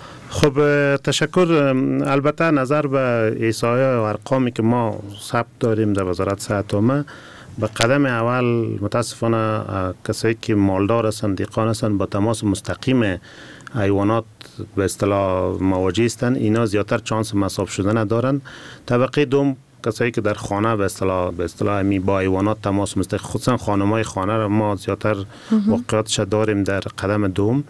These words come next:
Speaker 2: اینا
Speaker 1: البته
Speaker 2: با گوشت حیوان
Speaker 1: آه،
Speaker 2: بخورن.
Speaker 1: البته گوشت حیوان در صورتی که دفعتاً ذبح شده باشه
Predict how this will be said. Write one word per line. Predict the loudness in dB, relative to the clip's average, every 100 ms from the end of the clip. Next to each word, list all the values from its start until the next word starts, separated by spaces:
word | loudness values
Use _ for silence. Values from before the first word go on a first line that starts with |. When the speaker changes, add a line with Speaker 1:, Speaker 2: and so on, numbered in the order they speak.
| -12 -20 -20 -4
Speaker 2:
اینا | 2 2
Speaker 1:
البته | 2 2
Speaker 2:
با |
گوشت | 2 0 0
حیوان | 0 2
Speaker 1:
آه، |
Speaker 2:
بخورن. | 2 2
Speaker 1:
البته | 2 2 0
گوشت | 2 2 2 2
حیوان | 2 4 4
در | 2
صورتی | 2 0 2 0
که | -2
دفعتاً | -4 -4 -4 -2 0 0
ذبح | 0 0
شده | -2 0 0
باشه | 2 0 0 -2